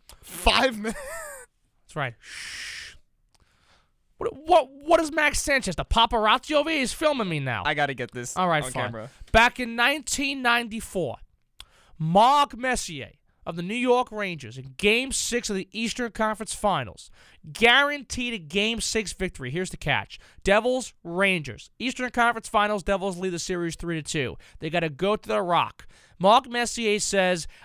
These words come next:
Speaker 2: "I guarantee we're gonna win Game Six." What happened? They won Game Six. Three three series. He won three, they won three to two. He scored a hat trick. They won the se-, they, uh, won that game. They forced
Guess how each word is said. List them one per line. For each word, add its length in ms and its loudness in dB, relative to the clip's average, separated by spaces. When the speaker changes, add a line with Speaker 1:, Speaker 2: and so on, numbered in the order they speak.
Speaker 2:
"I 280 8
guarantee 680 2
we're 180 2
gonna 160 0
win 220 0
Game 220 0
Six." 260 -6
What 120 2
happened? 260 6
They 40 -6
won 200 -2
Game 180 -2
Six. 480 -4
Three 180 -2
three 200 -2
series. 440 -4
He 100 -8
won 180 -2
three, 240 -4
they 160 0
won 180 0
three 200 -4
to 60 -6
two. 440 2
He 60 -8
scored 220 0
a 40 6
hat 200 4
trick. 160 -14
They 100 -2
won 180 -2
the 60 -4
se-, 180 -4
they, 460 2
uh, 180 4
won 220 0
that 240 0
game. 220 -2
They 100 -2
forced 480 -2